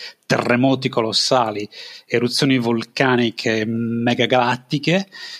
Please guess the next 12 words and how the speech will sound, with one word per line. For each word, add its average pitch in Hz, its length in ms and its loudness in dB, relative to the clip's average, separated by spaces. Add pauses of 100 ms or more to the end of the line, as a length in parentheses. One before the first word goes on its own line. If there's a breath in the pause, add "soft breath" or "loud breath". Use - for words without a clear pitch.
(120)
che - 180 0
creano 113 520 0
condizioni 117 680 0
di 110 140 0
vita 104 840 -2
da 107 280 -4
estinzione 107 560 0
dei 110 100 -2
dinosauri 131 640 0 (380 loud breath)
e - 200 -10
che 110 160 -4
durano 104 580 0